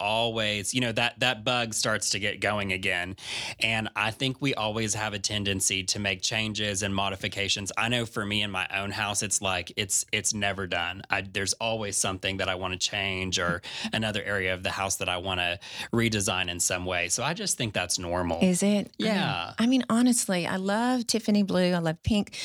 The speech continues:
Speaker 2: So I'm sitting in the kitchen, which we're usually, we're in the covid, we, we were, during covid, we were in the kitchen a
Speaker 1: Right.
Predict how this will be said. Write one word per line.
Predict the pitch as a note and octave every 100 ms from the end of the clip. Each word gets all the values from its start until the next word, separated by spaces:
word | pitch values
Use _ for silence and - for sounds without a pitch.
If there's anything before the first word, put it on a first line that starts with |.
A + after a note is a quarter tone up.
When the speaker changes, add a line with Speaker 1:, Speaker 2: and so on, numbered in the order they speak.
| - -
Speaker 2:
So | - B3+ A#3+
I'm | A#3+ A#3
sitting | - C#4 F4+ E4+
in |
the | G3
kitchen, | - F#3+ F3
which | E3 -
we're | F3+ F3
usually, | F3 G#3 F#3 -
we're | C3+
in | - G3
the | E3+
covid, | - C#4 A#3+ F3 -
we, | E3+ - _
we | F3 F#3+
were, | D#3 - _ -
during | G3+ B3
covid, | - C4 A3+ D#3
we | D#3 D#3+
were | D3
in | - D#3+
the | C3+
kitchen | - G#2+ G#2+ F2+ -
a |
Speaker 1:
Right. | A2 A2 C#3 F#2